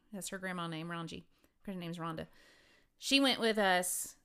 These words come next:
down to Asheville or up to Asheville, whatever. So Saturday morning we leave. We get there, the shower's at, like, two, and we do all the things where, you know,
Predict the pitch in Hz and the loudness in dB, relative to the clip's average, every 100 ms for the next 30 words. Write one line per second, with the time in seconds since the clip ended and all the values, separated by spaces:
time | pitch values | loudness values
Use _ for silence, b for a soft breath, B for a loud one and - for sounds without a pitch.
0 | _ _ - 226 240 - 196 185 - 190 | _ _ 2 4 4 4 2 2 0 0
1 | 165 165 139 170 - - 156 - - 143 | 0 0 0 -2 -2 -8 -8 -8 -6 -6
2 | 160 - 208 185 - 135 180 - - 185 | -8 -10 -4 -2 -2 -6 -14 -12 -4 -4
3 | 170 214 240 233 226 220 214 214 196 202 | 0 2 4 4 2 2 0 0 -2 -2
4 | 196 190 190 - - b b b b b | -2 0 -2 -4 -12 b b b b b
5 | - 220 254 247 247 240 233 226 220 214 | -8 0 2 4 4 6 6 4 2 -2
6 | - 220 208 220 220 202 196 - - 302 | -2 2 4 4 0 -2 -4 -6 -4 0
7 | 277 269 269 262 247 185 175 175 220 214 | 0 0 0 -2 -4 -4 -6 -6 -2 0
8 | 202 196 208 196 196 196 190 196 170 156 | 0 -4 -6 -4 -4 -4 -6 -2 0 0
9 | 160 165 _ _ 285 - 208 180 160 | -2 -6 _ _ -20 -12 -6 -6 -6